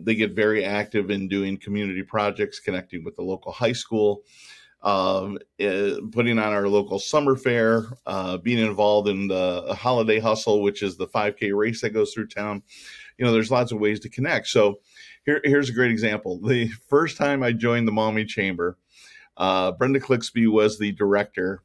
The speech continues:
I met her. We had a nice conversation. And, uh, she said something to me that was interesting. She goes, "Well, I hope you stick around. Realtors don't seem to last very long."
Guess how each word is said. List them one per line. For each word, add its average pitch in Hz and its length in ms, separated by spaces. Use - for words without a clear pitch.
I - 60
met 120 280
her. 123 200
We 113 80
had 107 120
a 104 40
nice 117 160
conversation. 104 840
And, 104 360
uh, 98 340
she 147 320
said 139 300
something 110 340
to - 140
me 104 140
that 101 140
was 101 160
interesting. 107 600
She 107 160
goes, 107 160
"Well, 156 220
I 151 80
hope 165 200
you 170 60
stick - 260
around. 131 360
Realtors 131 400
don't 117 200
seem 120 180
to 98 60
last 98 340
very 87 220
long." 85 280